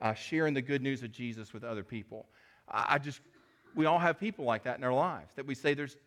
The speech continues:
I just don't see that ever really happening." Friends at work, friends of ours at school, people in our neighborhood, people with, that we say the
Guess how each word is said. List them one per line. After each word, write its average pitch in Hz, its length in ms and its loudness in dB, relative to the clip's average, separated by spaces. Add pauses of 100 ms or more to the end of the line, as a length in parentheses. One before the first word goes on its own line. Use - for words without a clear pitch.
I 160 80 -6
just 160 240 -8
don't 165 180 0
see 151 600 0 (180)
that 151 280 4
ever 143 280 2
really 127 380 0
happening." 120 480 -4 (640)
Friends 175 300 4
at 165 100 4
work, 160 300 4
friends 165 380 0
of 151 80 -6
ours 160 240 6
at 147 100 -8
school, 160 380 2
people 156 360 -4
in 147 100 -2
our 143 80 0
neighborhood, 147 560 2
people 160 240 -4
with, 147 160 2
that 135 100 -2
we 143 80 -6
say 151 320 2
the 131 140 -2